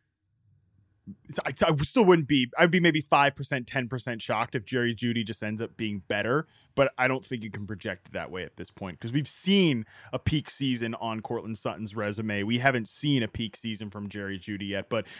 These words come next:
I will say, talk about a narrow target tree, man. Like, this has suddenly gone from a group where, like, they're hoping K J Hamler can play a role. We'll see what Albert O will do. Tim Patrick is out of the mix here.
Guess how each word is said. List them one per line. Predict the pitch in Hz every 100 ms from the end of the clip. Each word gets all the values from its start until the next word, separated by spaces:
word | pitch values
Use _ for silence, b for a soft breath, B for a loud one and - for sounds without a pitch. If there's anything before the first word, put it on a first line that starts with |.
| B
I | 147
will | 240
say, | - 208
talk | 185 226
about | - 180
a | 156
narrow | 160 143
target | 143 160 147 139
tree, | 135 120
man. | 117 113
Like, | 117 - B B -
this | 202 208
has | 180
suddenly | 180 170 160
gone | 143 143 143
from | 143 135
a |
group | 123 135 135
where, | 139 123 113 - b b b
like, | 131 117
they're | 185
hoping | - 175 170 156 120
K | 135 120
J | 117
Hamler | 123 120 110 104
can | 107
play | 120 107
a |
role. | 107 104
We'll | 117 175
see | - - 185 170
what | 139 -
Albert | 120 113 117
O | 117 110
will | 107
do. | 104 113
Tim | 104 165
Patrick | 156 156 151 135
is | 127 -
out | 139 156
of | 147
the | 123
mix | 113 -
here. | - 113